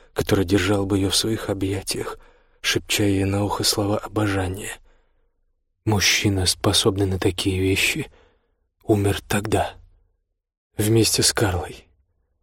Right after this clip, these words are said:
И все же этот человек существовал только благодаря Карле. Быть нежным и любящим было не в моей натуре.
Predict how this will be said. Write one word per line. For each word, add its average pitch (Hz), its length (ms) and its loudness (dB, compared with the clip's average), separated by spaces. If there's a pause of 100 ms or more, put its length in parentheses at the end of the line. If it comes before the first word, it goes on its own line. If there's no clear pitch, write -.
(680)
И 104 80 -2
все - 280 0
же 92 160 0
этот 95 320 -2
человек 101 460 2
существовал 104 1160 -2 (760)
только 110 440 2
благодаря 98 600 2
Карле. 95 640 -4 (1160)
Быть - 360 -4
нежным 92 580 0
и 95 40 0
любящим 95 560 0
было 90 180 0
не 92 200 0
в 87 80 -2
моей 92 240 0
натуре. 95 540 -6